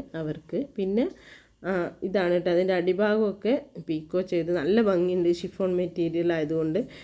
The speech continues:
ഫുൾ ആഷ്, ഡാർക്ക് ആഷ് ഷോളിൽ ഞാൻ ലേസൊക്കെ കൊടുത്തു. പിന്നെ ഞാൻ ഒരു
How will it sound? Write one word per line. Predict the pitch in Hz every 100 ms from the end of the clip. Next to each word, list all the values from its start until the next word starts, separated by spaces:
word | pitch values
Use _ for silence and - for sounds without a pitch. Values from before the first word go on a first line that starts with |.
| -
ഫുൾ | - 175 180 151
ആഷ്, | 104 170 170
ഡാർക്ക് | 170 160 160 - 170
ആഷ് | 160 170 175 - - _ - - _ _
ഷോളിൽ | - 190 180 175 180
ഞാൻ | 170 160 170 233 - _ - 175
ലേസൊക്കെ | 170 165 165 160 160 160
കൊടുത്തു. | 165 147 - 226 269 - - -
പിന്നെ | - 262 294
ഞാൻ | 262 226 262 - - -
ഒരു | 180 185